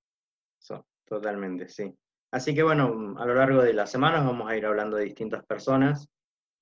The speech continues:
y hoy queríamos empezar esta serie con, con uno de los más grandes del cine de todos los tiempos, que es el señor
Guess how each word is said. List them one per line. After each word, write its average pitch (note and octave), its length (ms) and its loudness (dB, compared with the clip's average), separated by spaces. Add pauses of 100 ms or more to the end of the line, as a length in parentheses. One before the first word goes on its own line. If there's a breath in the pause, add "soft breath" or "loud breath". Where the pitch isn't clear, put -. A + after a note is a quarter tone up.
(100)
y B2+ 100 2
hoy C#3 140 6
queríamos C3+ 360 6
empezar B2 600 2
esta A#2+ 180 -4
serie A#2 340 0
con, G2 480 -4 (140)
con G#2 200 -2
uno G#2+ 140 -2
de G2+ 100 -2
los F2+ 440 -6
más A2 220 -4
grandes B2 640 0
del F#2+ 160 -8
cine B2 420 0
de G#2 140 -2
todos A2 240 -4
los G#2+ 100 -10
tiempos, B2 540 -6 (680 soft breath)
que A2 200 2
es G#2 80 -2
el A2 100 -6
señor A#2+ 520 -2